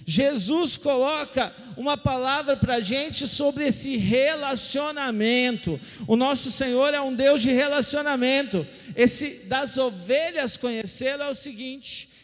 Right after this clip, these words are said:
Não os chamo de servos, porque servo não sabe o que seu Senhor faz. Em vez disso, os tenho chamado de amigos, porque tudo que ouvi de meu Pai eu lhes tornei conhecido. Amém?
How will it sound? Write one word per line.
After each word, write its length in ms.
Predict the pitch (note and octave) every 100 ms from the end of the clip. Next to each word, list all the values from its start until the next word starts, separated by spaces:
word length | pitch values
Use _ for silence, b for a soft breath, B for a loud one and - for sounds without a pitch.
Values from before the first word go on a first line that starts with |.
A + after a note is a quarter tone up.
| G3 G3+
Não 480 | A3+ C#4+ E4+ E4
os 100 | D#4
chamo 400 | - D#4 E4 E4+
de 160 | C4 C#4+
servos, 680 | - A3+ G#3+ G3+ D#3+ D3 C#3
porque 280 | A3 F#3 A#3
servo 460 | - B3+ D4 C#4
não 180 | C4+ C4
sabe 440 | - - D4+ E4 D4+
o 40 |
que 80 | -
seu 200 | C4+ B3+
Senhor 340 | - A#3 A3+
faz. 720 | G3+ F3+ F3 D#3+ E3+ - - _ _ _ _ _ _
Em 200 | F3+ G3
vez 260 | F#3 G3+ E3
disso, 720 | C#3 E3+ A#3+ D4 - E4 D4+ B B B F3+ -
os 160 | G#3+ -
tenho 300 | B3 C4+ B3+
chamado 580 | - A#3 A3 B3+ C4+ C4+
de 160 | G3
amigos, 1040 | D4 D#4+ C#4+ E4+ F#4 E4+ G#3+ E3+ D#3 - - B B
porque 340 | - F3+ D#4 D4
tudo 640 | G#3 - F4 G4 G4 F4+
que 160 | A#3 D#4+
ouvi 460 | D4 A3+ C#4+ E4+
de 120 | C4 D4
meu 220 | C4+ A#3
Pai 440 | - B3+ D4+ D#4+
eu 40 | D4+
lhes 240 | C#4+ -
tornei 520 | C4+ A#3 A#3+ D4+ F4
conhecido. 720 | D4 D#4+ D#4 - B3+ E4+ F4
Amém? 600 | C4+ B3 D#4 F#4 F4+ C4